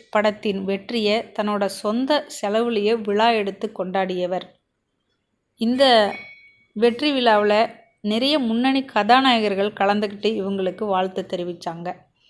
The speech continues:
குறிப்பாக எம் ஜி ஆர், சிவாஜி கணேசன், என் டி ஆர் அப்படின்னு பல ஜாம்பவான்கள் இவருடைய நூறாவது பட வெற்றி விழாவுல கலந்துக்கிட்டு பாராட்டு தெரிவிச்சாங்க.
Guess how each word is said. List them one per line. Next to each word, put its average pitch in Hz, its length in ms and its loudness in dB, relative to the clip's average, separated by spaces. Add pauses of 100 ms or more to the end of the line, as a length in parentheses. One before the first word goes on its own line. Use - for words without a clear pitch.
(600)
குறிப்பாக 233 760 0
எம் 208 280 0
ஜி 226 160 -2
ஆர், 220 260 2
சிவாஜி 214 460 0
கணேசன், 196 560 -4
என் 202 320 -4
டி 202 180 -2
ஆர் 190 240 0
அப்படின்னு 190 560 -6
பல 220 280 2
ஜாம்பவான்கள் 214 920 0
இவருடைய 190 680 -4 (380)
நூறாவது 208 640 2
பட 190 360 -2
வெற்றி 196 280 -4
விழாவுல 196 400 -4
கலந்துக்கிட்டு 185 640 -4
பாராட்டு 175 480 -4
தெரிவிச்சாங்க. 175 720 -8